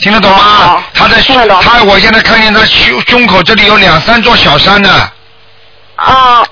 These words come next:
Speaker 2: 哦，她，对，她总是，她很多年了，一直在打嗝，然后胸闷。
Speaker 1: 看见了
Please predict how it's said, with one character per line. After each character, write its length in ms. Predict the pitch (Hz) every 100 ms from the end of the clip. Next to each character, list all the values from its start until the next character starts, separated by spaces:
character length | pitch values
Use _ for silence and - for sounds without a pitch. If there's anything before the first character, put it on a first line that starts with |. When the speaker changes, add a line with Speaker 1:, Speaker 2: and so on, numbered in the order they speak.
| -
Speaker 2:
哦， 140 | 294 294
她， 100 | 302
对， 140 | 311
她 180 | 294 330
总 180 | 269 226
是， 160 | 302 -
她 160 | - 370 - - -
很 200 | - 240
多 160 | 247 370
年 200 | 247 214
了， 100 | 247
一 80 | 240
直 160 | 262
在 80 | 294
打 160 | - -
嗝， 160 | - 208 240
然 100 | 226
后 260 | 254 294 254 247
胸 180 | 294 285
闷。 200 | 262 185 - -
Speaker 1:
看 180 | 156 185
见 100 |
了 60 | 202